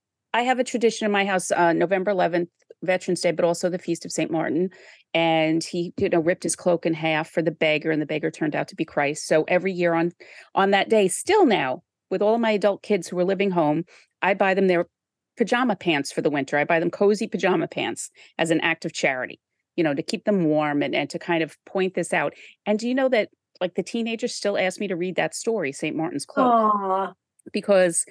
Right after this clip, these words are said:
Speaker 1: it's our tradition. And
Speaker 2: Right.
Speaker 1: then sometime that week or the next weekend, we take out all the winter clothes that nobody can wear anymore, and we go and donate them to the parish thrift store, because that's charity. So that's become, like, a thing in our house. Like, they are,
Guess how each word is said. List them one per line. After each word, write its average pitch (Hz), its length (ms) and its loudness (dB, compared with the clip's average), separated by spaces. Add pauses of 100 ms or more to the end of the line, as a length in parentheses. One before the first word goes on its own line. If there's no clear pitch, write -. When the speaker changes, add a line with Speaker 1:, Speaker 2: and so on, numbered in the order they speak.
(220)
Speaker 1:
it's 196 160 -2
our 156 160 2
tradition. - 720 -2 (400)
And 190 120 2
Speaker 2:
Right. 196 60 4
Speaker 1:
then 196 380 2 (160)
sometime 233 560 -2
that 196 240 -2
week 202 240 -4
or 190 80 2
the 170 80 2
next 180 240 -2
weekend, 196 360 0
we 170 120 4
take 185 260 -2
out 180 160 2
all 170 160 4
the 185 140 4
winter 180 300 -2
clothes 185 320 0
that 160 300 2 (120)
nobody 180 260 0
can 190 140 -4
wear 160 160 2
anymore, 147 380 0
and 170 180 0
we 175 80 2
go 180 120 2
and 185 120 2
donate 220 440 0
them 160 180 -2
to 160 120 -2
the 151 140 -2
parish 151 380 -4
thrift 339 200 -2
store, - 340 -6 (420)
because 151 260 -4
that's - 220 -2
charity. 208 440 0 (360)
So - 120 0
that's 262 220 2
become, 262 400 0
like, 208 160 0
a 185 60 -6
thing 359 340 2
in 156 80 2
our 156 120 0
house. - 460 -4
Like, 170 140 0 (420)
they 208 140 2
are, 208 100 2